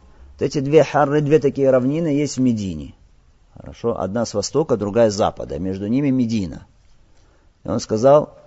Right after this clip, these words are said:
вот между этими двумя равнинами нет семи беднее, чем мы. И тогда пророк, алейхиссалату вассалям, засмеялся. Из-за чего засмеялся пророк, алейхиссалату вассалям? Положению этого человека. Человек пришел как? Начал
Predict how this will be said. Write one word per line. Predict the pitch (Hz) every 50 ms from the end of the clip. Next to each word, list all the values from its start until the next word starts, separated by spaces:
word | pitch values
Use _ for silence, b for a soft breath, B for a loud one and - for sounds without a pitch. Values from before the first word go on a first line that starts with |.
| b b b b _ - - -
вот | - - - 101
между | 117 147 156 151 131 117 139
этими | 139 123 123 131 127
двумя | 120 127 131 143 151 147
равнинами | 135 131 123 127 135 156 175 180 170 156
нет | 139 143 151 139
семи | - - 131 123 127 147 165
беднее, | 143 131 113 101 127 135 131
чем | - - 131 117
мы. | 117 107 98 87 78 - - _ _ _ _
И | - -
тогда | - - 131 131 160 143
пророк, | 139 139 131 - 131
алейхиссалату | 120 120 117 - 120 123 123 117
вассалям, | 131 - - 139 147 151
засмеялся. | 127 113 - - 98 90 85 78 73 69 - - - - _ _ _ _ _ _ _ _ _ _ _ _ _ _ _ _ _ _ _ _ _ _ b b b b b b b b b b b -
Из-за | 139 143 165 170
чего | - - 214 220
засмеялся | 208 190 165 - 170 165 156 143 - - 127
пророк, | 113 117 110 - 98
алейхиссалату | 85 87 80 - - 78 73 -
вассалям? | - - - - - - - _ _ _ _ b b b b b b b b b b b b b b b b b _
Положению | - 147 165 170 165 180 190 190 180 156
этого | 131 - 139
человека. | 120 - 127 113 107 98 87 76 69 - 62 - - - - - _ -
Человек | - - 127 143 170 202 175 -
пришел | 185 185 170 - 202 202 185 151
как? | - 139 117 101 - -
Начал | 110 135 160 165 156 - 185 190 185 175